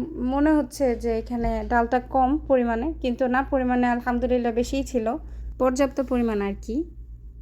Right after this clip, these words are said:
ওই রকমই। এই তো পাশাপাশি আমি দিয়ে দিয়েছি ধনেপাতা কুচি। এটা দেওয়ার পর তো আরও বেশি সুন্দর লাগছে, কারণ খাবারের সুন্দরই হচ্ছে ধনেপাতা,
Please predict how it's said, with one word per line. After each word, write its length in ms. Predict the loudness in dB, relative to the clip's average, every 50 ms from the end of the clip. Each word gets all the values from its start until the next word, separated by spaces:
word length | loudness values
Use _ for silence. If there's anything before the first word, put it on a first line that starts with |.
| -10
ওই 160 | -2 0 2
রকমই। 420 | 2 2 0 0 -2 0 0 0 -2 -4 -6 -10 -10 -12 -12 -14 -16 -18 -18 -16 -14 -14 -14 -6 0
এই 180 | 2 2 2 2
তো 260 | 0 -2 -2 -2 -2 -4 -6 -12 -16 -18 -18 -20 -18 -16 -16 -14 -14 -12 -12 -12 -12 -6 -4
পাশাপাশি 480 | -4 -2 0 0 0 0 0 0 0 0
আমি 280 | 2 2 2 0 0
দিয়ে 200 | 0 0 0 0
দিয়েছি 420 | 0 0 -2 -2 -2 0 0 -2 0
ধনেপাতা 560 | 2 2 2 2 2 2 0 -2 -2 -4 -4
কুচি। 400 | -4 -6 -12 -6 -4 -2 -2 -2 -4 -6 -12 -14 -16 -16 -18 -18 -16 -14 -14 -14 -14 -8 -4
এটা 220 | -2 0 2 2
দেওয়ার 280 | 4 4 4 4 4 2
পর 180 | 0 0 -2 0 -4
তো 60 | -4 -6 -4 -2
আরও 300 | 0 2 2 2 2 4
বেশি 300 | 4 2 2 2 0 0
সুন্দর 320 | 0 0 0 0 0 -2
লাগছে, 460 | -2 -4 -6 -8 -10 -8 -6 -4 -4
কারণ 280 | -2 -4 -4 -4 -4 -6
খাবারের 440 | -6 -4 -4 -2 0 2 2 2 0
সুন্দরই 680 | 0 -2 0 2 4 4 4 4 4 4 4 2 2
হচ্ছে 520 | 2 0 -4 -8 -10 -8 -6 -4 -4 -4 -4 -6 -8 -14 -18 -12 -8 0
ধনেপাতা, 640 | 2 2 4 4 2 0 -4 -6 -8 -8 -10 -12